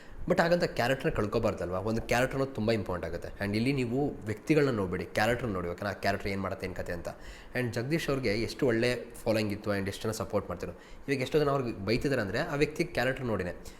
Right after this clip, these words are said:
So ಹಾಗಾಗಿ ಆ ಕ್ಯಾರೆಕ್ಟರ್ ಇಂಪಾರ್ಟೆಂಟ್ ಆಗುತ್ತೆ. ಈಗ ಇದೇ ಜಾಗದಲ್ಲಿ ತುಂಬ ಜನ ಬೇರೆ ಬೇರೆ ಥರ ಜಗಳ, ಏನು ಗೇಮ್ಗಳು ಆಡ್ತಾರೆ, ಜಗಳ ಆಡ್ತಿದ್ದಾರೆ, ರಿಯಾಕ್ಟ್ ಮಾಡ್ತಿದ್ದಾರೆ. ಚೈತ್ರ ಅವ್ರನ್ನ ತಗೊಳ್ಳಿ ಗುರು,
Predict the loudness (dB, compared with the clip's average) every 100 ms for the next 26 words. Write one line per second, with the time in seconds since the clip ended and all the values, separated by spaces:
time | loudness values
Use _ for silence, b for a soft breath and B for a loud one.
0 | -4 0 0 0 -2 -2 -4 0 -2 0
1 | -4 -2 -4 -4 -6 -8 -12 -8 -4 0
2 | 0 2 2 4 2 0 -2 -4 -2 0
3 | 2 2 0 0 0 0 -2 -2 -2 -2
4 | -4 -2 -2 -4 0 2 2 0 -2 -4
5 | -2 -2 0 0 -2 -2 -2 2 0 0
6 | -4 -2 -4 -4 -6 B B B -6 0
7 | 2 6 6 4 0 0 0 -2 -4